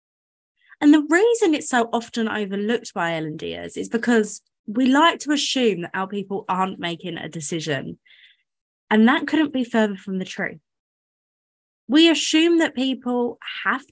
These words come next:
to want to learn. And that's just not the case. They might be an employee at your organisation, but that doesn't mean they give two hoots about the L and D offering that's available to them. When we're considering this at Mass, we use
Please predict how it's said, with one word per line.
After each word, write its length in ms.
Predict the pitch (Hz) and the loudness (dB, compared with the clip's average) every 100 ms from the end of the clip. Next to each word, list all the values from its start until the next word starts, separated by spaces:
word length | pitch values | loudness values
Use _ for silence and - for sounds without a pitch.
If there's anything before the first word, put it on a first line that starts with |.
| - | -10
to 100 | 202 | -8
want 340 | 170 156 - | -6 -10 -8
to 120 | - | -8
learn. 400 | 156 226 - 185 _ _ _ _ _ _ _ - | -4 -4 -4 -12 _ _ _ _ _ _ _ -4
And 260 | 220 247 233 | -2 -2 0
that's 360 | 277 330 - - | 2 2 0 -2
just 280 | 320 294 | -2 0
not 240 | 226 233 233 _ 202 | 0 0 -4 _ -10
the 80 | |
case. 680 | 190 220 226 - - - - _ - - | -6 -4 -4 -6 -14 -20 -20 _ -18 0
They 120 | 294 | 4
might 360 | 277 277 302 254 | 6 4 2 0
be 100 | 247 | 0
an 60 | |
employee 480 | 233 208 247 254 190 | -2 -4 -6 -4 -6
at 80 | 180 | -6
your 200 | 190 185 | -8 -8
organisation, 720 | 180 185 180 185 208 - 147 | -8 -6 -4 -2 -2 -4 -8
but 100 | 147 | -6
that 160 | 190 214 | -6 -4
doesn't 260 | 220 233 | -6 -6
mean 400 | 220 214 185 165 156 - _ 180 | -6 -4 -4 -6 -10 -20 _ -8
they 100 | 170 | -4
give 320 | 165 156 - | -4 -6 -12
two 380 | - 214 262 254 | -4 0 0 0
hoots 440 | 240 220 - - - | 0 0 -2 -20 -16
about 280 | - 160 151 | -10 -6 -6
the 100 | 175 | -6
L 100 | 165 | -8
and 120 | 165 | -8
D 140 | 160 156 | -8 -8
offering 440 | 147 - 156 165 - | -8 -6 -8 -8 -10
that's 220 | - - | -12 -10
available 460 | 170 165 160 147 156 | -6 -4 -4 -6 -10
to 120 | 160 | -4
them. 240 | 151 139 147 _ _ _ _ _ _ _ _ _ _ _ - _ | -2 -2 -4 _ _ _ _ _ _ _ _ _ _ _ -20 _
When 200 | 285 370 | 2 4
we're 100 | 415 | 4
considering 600 | 349 285 294 226 190 175 156 | 4 4 4 0 -2 -2 -2
this 240 | 147 147 | -4 -6
at 100 | - | -6
Mass, 400 | 196 160 143 - | -2 -2 -2 -4
we 100 | 220 | 0
use 540 | 226 202 175 165 156 | 0 0 -4 -4 -8